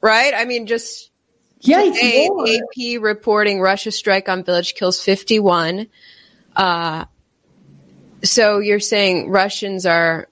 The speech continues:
Speaker 1: are pretty much saying, "We'll be nice to you if you surrender. We'll keep killing
Speaker 2: Yeah,
Speaker 1: you."
Speaker 2: of course. I mean, it's war. I, when
Speaker 1: Right.
Speaker 2: it's war, you're gonna kill the other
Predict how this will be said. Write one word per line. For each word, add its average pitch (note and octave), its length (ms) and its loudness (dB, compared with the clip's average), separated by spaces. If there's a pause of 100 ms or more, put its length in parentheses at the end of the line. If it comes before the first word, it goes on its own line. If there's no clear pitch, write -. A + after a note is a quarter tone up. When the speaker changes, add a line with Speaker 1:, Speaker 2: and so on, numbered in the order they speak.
(140)
Speaker 1:
are F3 160 0
pretty F3 220 -4
much E3+ 200 -2
saying, F3 220 0
"We'll F3 100 2
be E3+ 140 2
nice F3 360 2
to F#3 100 -2
you E3+ 100 0
if E3+ 140 -8
you F3 80 -4
surrender. E3 460 0
We'll D#3+ 220 -4
keep - 120 -12
killing G#3+ 240 4
Speaker 2:
Yeah, F#4 200 4
Speaker 1:
you." B3+ 60 -4
Speaker 2:
of - 200 -14
course. E4+ 340 2
I C4 60 -2
mean, D4+ 160 4
it's D4+ 180 0
war. A#3+ 560 2
I, A#3+ 260 2
when A#3+ 240 2
Speaker 1:
Right. A#3 240 4
Speaker 2:
it's - 200 -6
war, D4 260 2
you're A#3+ 140 0
gonna C#4 220 0
kill E4 360 0
the A3+ 140 4
other G#3+ 540 0